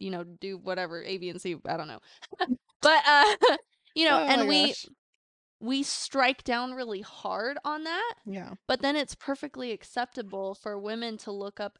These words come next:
Speaker 1: at a guy with shirts off in, like, a Calvin Klein a-, like, I don't know if you saw that whole rave about, I don't even know what the actor's name is, but there's always some big thing about an actor who's doing a Calvin Klein ad, and everybody freaks out about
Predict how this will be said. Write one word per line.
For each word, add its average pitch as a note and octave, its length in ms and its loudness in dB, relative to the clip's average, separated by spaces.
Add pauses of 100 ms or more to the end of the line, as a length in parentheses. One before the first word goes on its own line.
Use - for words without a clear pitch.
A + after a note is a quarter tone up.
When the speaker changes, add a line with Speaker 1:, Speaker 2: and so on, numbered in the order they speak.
Speaker 1:
at G#3 120 -8
a G3 80 -8
guy G#3 500 0 (320)
with G#3+ 260 -2 (100)
shirts C#4+ 380 -4
off G#3+ 240 2
in, A3 120 -2
like, A3 160 -4
a G#3+ 40 -10
Calvin A#3 360 -8
Klein D#4+ 320 -4
a-, - 260 -14
like, A#3+ 240 0
I C4+ 60 -4
don't C#4+ 120 -6
know C#4+ 80 -8
if C4+ 120 -14
you A#3 80 -12
saw A3+ 300 -6
that G#3+ 160 -10
whole G3+ 340 -8
rave G3 400 -6
about, F#3 340 -2 (540)
I - 80 -12
don't - 160 -12
even - 120 -12
know - 120 -10
what - 120 -12
the - 100 -18
actor's - 360 -14
name G#2 180 -10
is, - 180 -12
but - 160 -6
there's F#4 180 0
always F#4 280 4
some B3 200 -2
big A3+ 200 0
thing G#3 180 -6
about G3 220 0
an - 60 -4
actor G#3 320 -2
who's G3 180 -12
doing G3 200 -10
a F#3+ 60 -12
Calvin G3 320 -8
Klein B3+ 280 -4
ad, G3+ 220 -4
and G3+ 100 -8
everybody F#3+ 340 -6
freaks - 580 -6
out G3+ 220 2
about F3+ 380 0